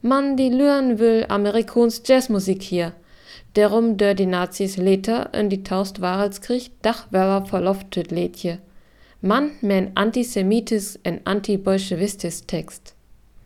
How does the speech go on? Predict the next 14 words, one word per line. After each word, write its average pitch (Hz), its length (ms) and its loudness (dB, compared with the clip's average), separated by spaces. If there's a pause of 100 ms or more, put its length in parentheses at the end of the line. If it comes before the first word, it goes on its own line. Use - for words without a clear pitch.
(440)
In 220 160 4
die 196 80 2
Sowjetunion 202 920 2
skrev 226 500 0
da 196 240 2
niechenteinhundertdrieënveertig 220 2000 0
Anatoli 226 680 0
Fedorowski 196 880 -2 (300)
ook 302 240 0
een 175 180 2
Liedtext 175 540 -4
für - 100 -2
die 165 200 -4
Wies. 165 340 -6